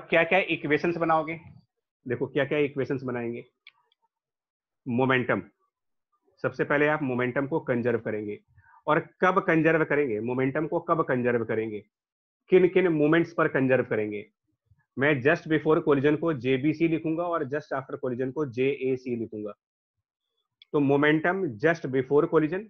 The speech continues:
अच्छा, और maximum deformation को, मतलब ये भी एक point लिख देते हैं, यहाँ पर ये maximum deformation की स्टेज है,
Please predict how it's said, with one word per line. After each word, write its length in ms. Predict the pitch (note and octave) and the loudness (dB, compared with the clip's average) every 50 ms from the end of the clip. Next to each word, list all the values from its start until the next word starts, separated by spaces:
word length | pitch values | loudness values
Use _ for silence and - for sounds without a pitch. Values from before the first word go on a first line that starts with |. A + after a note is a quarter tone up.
| _ _ _ _ _ _ _ - | _ _ _ _ _ _ _ -12
अच्छा, 160 | B2 D3 C3+ | -8 -8 -4
और 160 | - C#3 C#3+ | -2 -2 -2
maximum 520 | C3+ B2+ C3+ C#3 C#3 - - E3 F3 F3 | 0 0 0 -2 -2 -2 -2 -2 0 0
deformation 540 | D#3 D#3 D3 E3 D3+ D3 C#3+ C#3 C#3 D3+ D3 | 0 -2 0 0 0 0 0 -2 -4 -4 -6
को, 220 | C#3+ D#3+ F#3+ - _ _ _ - | -6 -8 -10 -12 _ _ _ -18
मतलब 220 | A2+ A2 C3+ B2 B2 | -12 -10 -8 -8 -4
ये 120 | B2+ B2 | -6 -4
भी 120 | B2 C#3 | -4 -4
एक 100 | C#3 C#3 - | -6 -4 -4
point 180 | B2+ B2 A#2+ | -6 -6 -6
लिख 100 | A#2+ A2 | -6 -8
देते 180 | A2+ A2 - A2+ | -8 -10 -10 -10
हैं, 160 | A#2 D#3 F3 | -12 -14 -14
यहाँ 200 | E3 B2+ C#3+ C3 | -16 -14 -14 -14
पर 120 | - A#2+ B2 | -12 -10 -10
ये 100 | C3 B2+ | -8 -6
maximum 460 | A#2+ C3 C#3 - - C#3 C#3 C3+ B2+ | -6 -6 -8 -8 -6 -6 -6 -4 -4
deformation 500 | A#2 A2 G#2 A#2+ A2+ A2 A2 G#2 - A#2 | -6 -6 -8 -8 -8 -8 -10 -10 -12 -14
की 120 | A2+ - A2 | -14 -14 -16
स्टेज 280 | - _ - G#2+ G2+ | -16 _ -18 -18 -18
है, 60 | - | -20